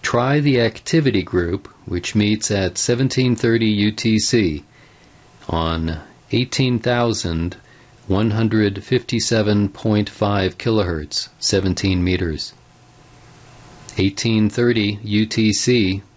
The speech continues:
on twenty-one point three eight three megahertz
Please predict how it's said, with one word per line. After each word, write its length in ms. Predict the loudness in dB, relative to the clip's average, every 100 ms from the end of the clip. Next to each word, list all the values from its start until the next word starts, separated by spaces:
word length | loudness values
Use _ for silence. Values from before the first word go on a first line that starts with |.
| _ -20 -20 -20 -20 -6
on 260 | -2 -2 -2
twenty-one 680 | -2 0 2 2 2 2 0
point 520 | -2 0 2 0 -4 -16
three 480 | -6 0 4 2 2
eight 380 | 0 0 -2
three 460 | -8 0 2 2 0 -2
megahertz 760 | -2 -2 0 0 0 -2 -4 -8